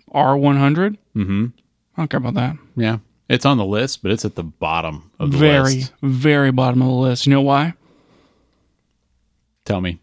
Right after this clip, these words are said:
Speaker 1: Fujicast.
Speaker 2: <laughs>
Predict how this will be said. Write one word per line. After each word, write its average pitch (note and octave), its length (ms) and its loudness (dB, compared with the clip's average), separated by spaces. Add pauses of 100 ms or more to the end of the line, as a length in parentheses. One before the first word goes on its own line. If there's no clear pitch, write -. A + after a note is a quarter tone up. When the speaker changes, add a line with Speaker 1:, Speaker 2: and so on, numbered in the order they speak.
Speaker 1:
Fujicast. C#3 560 0 (180)
Speaker 2:
<laughs> - 1400 -6